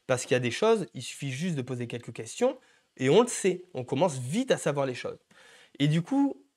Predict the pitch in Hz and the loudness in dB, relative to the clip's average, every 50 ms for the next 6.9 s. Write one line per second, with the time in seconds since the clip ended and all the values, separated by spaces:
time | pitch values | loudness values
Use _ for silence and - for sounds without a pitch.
0 | _ _ _ _ _ _ _ - - 170 175 185 190 208 202 170 - 202 196 185 | _ _ _ _ _ _ _ -4 2 4 4 6 6 4 4 4 2 -2 0 2
1 | 180 185 180 170 175 - - - 202 202 - - - 131 131 127 120 120 120 120 | 0 0 0 0 -2 -6 -6 -6 -4 -6 -6 -6 -6 -6 -6 -6 -8 -10 -12 -14
2 | - _ _ - 127 123 127 139 139 131 139 185 190 170 - - 123 123 139 123 | -16 _ _ -6 -4 -2 -2 -2 -2 -2 -2 -2 -2 -2 -4 -6 -6 -6 -6 -8
3 | - - - 117 113 113 131 180 240 294 294 _ _ _ _ _ _ _ _ _ | -8 -6 -6 -6 -4 -2 0 0 -2 -2 -6 _ _ _ _ _ _ _ _ _
4 | _ _ _ _ _ _ _ _ - - 135 151 160 160 151 143 170 180 175 180 | _ _ _ _ _ _ _ _ -8 -4 0 0 0 0 2 0 2 2 2 2
5 | - 180 170 170 175 190 185 - - 233 220 202 180 175 - 156 143 - - 202 | 0 2 4 4 4 4 2 0 2 2 2 2 2 -2 -4 -6 -8 -4 -2 0
6 | 226 254 262 254 262 - 135 135 131 127 127 123 123 120 120 123 123 123 | 2 2 2 0 -2 -4 -6 -6 -4 -6 -6 -8 -8 -10 -10 -10 -12 -12